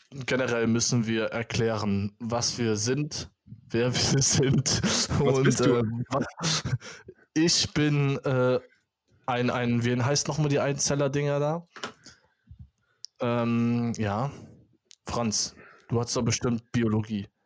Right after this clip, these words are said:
Speaker 2: Ich hatte sogar Bio-L K, aber was für, was für
Speaker 1: Ja,
Speaker 2: Einz-,
Speaker 1: Mann, diese
Speaker 2: Einzeller?
Speaker 1: Einzeller. Ja, diese Einzeller da. Amöbe. Ich bin eine Amöbe.
Speaker 2: Ah, dann bin ich eine Makrophage,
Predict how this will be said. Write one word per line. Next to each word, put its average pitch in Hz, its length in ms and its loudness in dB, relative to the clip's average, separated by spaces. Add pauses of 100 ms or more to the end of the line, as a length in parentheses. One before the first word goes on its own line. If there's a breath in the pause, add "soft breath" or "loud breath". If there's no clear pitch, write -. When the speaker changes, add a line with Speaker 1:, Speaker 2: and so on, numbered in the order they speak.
(100)
Speaker 2:
Ich - 80 -12
hatte 110 140 -4
sogar 110 200 2
Bio-L 117 420 2
K, 104 200 -2
aber 92 200 -2
was 101 160 -4
für, 101 320 0
was 101 160 -8
für 113 60 -2
Speaker 1:
Ja, 117 260 0
Speaker 2:
Einz-, 107 180 -6 (140)
Speaker 1:
Mann, 139 180 2
diese 208 260 0
Speaker 2:
Einzeller? - 40 0
Speaker 1:
Einzeller. 127 800 -2
Ja, 123 200 0
diese 143 220 0
Einzeller 165 440 2
da. 107 320 -2 (320)
Amöbe. 156 640 2
Ich - 120 -4
bin 180 120 2
eine 175 180 4
Amöbe. 170 760 2
Speaker 2:
Ah, 135 260 0 (880 loud breath)
dann 131 140 -2
bin 143 80 4
ich 127 120 0
eine 147 100 4
Makrophage, 135 920 0